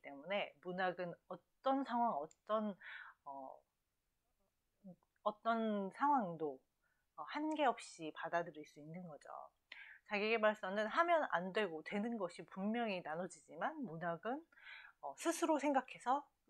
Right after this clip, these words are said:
스스로의 규칙을 만들어야 됩니다. 그리고 문학은 자기계발서도 시대를 넘어선 책들이 분명히 존재합니다. 그러나 문학에 비해서는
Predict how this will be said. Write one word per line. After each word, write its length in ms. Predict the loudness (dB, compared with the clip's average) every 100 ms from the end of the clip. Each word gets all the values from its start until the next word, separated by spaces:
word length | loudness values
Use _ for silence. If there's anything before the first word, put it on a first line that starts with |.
| -10
스스로의 500 | -8 -2 2 2 2
규칙을 480 | -4 -8 -6 -4 -4
만들어야 560 | -4 0 0 0 -4
됩니다. 460 | -8 -20 _ -14 -14 _ _ _ _ _ _ _ -20 -20 _
그리고 720 | -2 -2 0 2 4 4 2 -4 _ _ _ -8
문학은 760 | -4 2 4 4 2 2 2 -4 _ _ _ _ _ _
자기계발서도 920 | -8 -4 -2 0 4 4 4 0 -2 -2
시대를 420 | 0 2 2 4
넘어선 640 | 0 2 0 4 4 4
책들이 320 | 0 -2 -2
분명히 400 | -2 -2 0 0
존재합니다. 720 | -2 -6 -2 -2 -2 -4 -8 -10 _ _ _ _ _ _ _ _ _ _ _ _ _ _ _ -20 -4
그러나 640 | 2 4 8 8 6 2
문학에 720 | 2 4 6 4 0 -4 -2
비해서는 800 | 2 2 2 -2 -2 0 0 -4